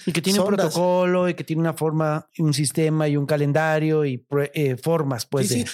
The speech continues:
Speaker 2: Eh, lo-, los japoneses pusieron ya dos misiones que, para llegar a un cometa y ver, extraer material, a ver si hay algo vivo o si hay por lo menos los elementos orgánicos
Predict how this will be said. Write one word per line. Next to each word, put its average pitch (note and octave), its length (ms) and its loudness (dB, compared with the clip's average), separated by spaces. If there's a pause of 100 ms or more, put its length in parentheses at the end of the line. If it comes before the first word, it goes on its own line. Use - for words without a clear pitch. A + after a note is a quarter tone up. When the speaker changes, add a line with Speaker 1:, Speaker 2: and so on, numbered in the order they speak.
(120)
Speaker 2:
Eh, D#3+ 180 0
lo-, D3+ 160 -2
los D3 140 0
japoneses D#3+ 500 0
pusieron F#3 380 -2
ya F3 120 0
dos F3 280 -2
misiones D#3+ 640 0
que, C#3+ 180 -2
para C3+ 220 -2
llegar C3 240 0
a D#3+ 60 2
un D#3 80 -2
cometa D3 400 0
y D3+ 40 0
ver, C#3 280 -2 (200)
extraer C3 480 -2
material, C#3+ 340 0
a D3 60 0
ver C3+ 120 0
si D3 140 0
hay C3+ 140 0
algo B2 240 0
vivo F#3 280 0
o - 140 0
si A#2+ 180 -2
hay B2 140 0
por C3 200 -4
lo A2+ 120 -2
menos B2 300 2
los C3+ 180 -2
elementos B2 420 0
orgánicos B2+ 520 -2